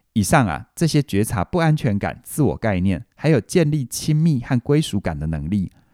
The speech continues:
其实就是我们全新的线上课程《好好在一起》能够带给你的前进。我们正处在资讯沟通最方便、随时能够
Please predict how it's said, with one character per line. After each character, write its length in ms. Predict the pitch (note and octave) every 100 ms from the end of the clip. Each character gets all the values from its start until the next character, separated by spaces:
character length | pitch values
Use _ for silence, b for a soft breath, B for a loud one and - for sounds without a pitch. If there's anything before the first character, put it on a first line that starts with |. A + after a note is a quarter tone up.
| b
其 140 | - B2
实 160 | C3+
就 180 | C3 F#3
是 160 | D#3 C#3
我 80 | E2+
们 140 | D#2+
全 220 | - F2+
新 180 | F#2 A#2+
的 100 | A2+
线 240 | G#2 D#3+ A2+
上 180 | A2
课 180 | F#2+ G2+
程 200 | E2 C#2+ C#2
《好 160 | F2+
好 140 | F2+ D2
在 240 | - F2+
一 60 | E2
起》 220 | - - -
能 160 | E2+ E2
够 140 | G#2 F#2
带 140 | - B2+
给 180 | F2 E2
你 120 | C#2+
的 120 | A#1+
前 240 | - C#2
进。 240 | B1+ F#2+ D2+ - _ _ B B B B B B
我 80 | G#2+
们 100 | G#2
正 180 | F3 D#3
处 160 | F2
在 220 | D#2 A#2+
资 240 | G#2 - C3
讯 180 | D3+ B2+
沟 200 | A2 A2+
通 180 | A2+ G#2+
最 220 | - C#3
方 240 | G#2+ G#2
便、 200 | G#2 G#2+ b b -
随 260 | - A#2
时 220 | - - A2+
能 180 | F#2
够 180 | G2 B2